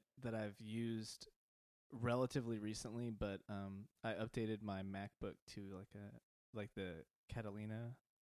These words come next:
beta, and for some reason there's some issue where I can't download this driver that's not there. So I ended up having to use another interface, but it worked out. I'm using an S M fifty-eight classic Shure vocal mic, um,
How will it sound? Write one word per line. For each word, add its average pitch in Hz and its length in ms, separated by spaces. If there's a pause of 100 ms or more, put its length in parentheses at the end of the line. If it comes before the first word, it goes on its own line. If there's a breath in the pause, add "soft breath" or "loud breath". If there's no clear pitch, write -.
beta, 123 440 (120)
and 98 340 (120)
for 120 80
some 113 220
reason 101 360
there's 95 200
some 101 260
issue 101 320
where 95 300 (500)
I 107 60
can't 101 320
download 95 480
this 95 160
driver 90 500
that's 95 220
not 92 100
there. 98 140
So 139 160
I 139 80
ended 147 200
up 123 100
having 110 200
to 101 80
use 98 220
another 101 480 (1000)
interface, 156 400
but 180 100
it 185 60
worked 185 240
out. 170 160
I'm 110 120
using 113 280
an 110 80
S 107 220
M 110 240 (560)
fifty-eight 123 520 (320)
classic 117 420
Shure 113 500 (160)
vocal 113 280
mic, 110 280 (320)
um, 104 340